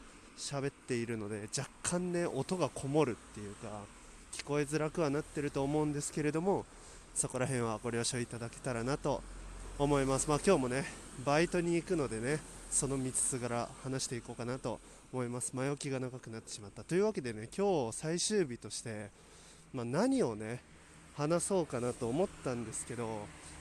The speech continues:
やっぱ新しく始められる方、もしくはね、ま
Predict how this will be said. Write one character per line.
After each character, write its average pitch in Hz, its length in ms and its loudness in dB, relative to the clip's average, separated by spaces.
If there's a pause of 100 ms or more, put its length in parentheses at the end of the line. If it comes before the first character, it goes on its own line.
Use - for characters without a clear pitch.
(260)
や 143 80 2
っ - 20 -8
ぱ 131 400 2
新 294 200 6
し - 140 6
く 127 280 6 (480)
始 147 180 0
め 147 140 2
ら 143 100 6
れ 143 80 2
る 139 120 0
方、 131 420 0 (360)
も 180 80 0
し 180 60 -2
く - 80 -4
は 127 80 0
ね、 117 160 -2
ま 120 240 -4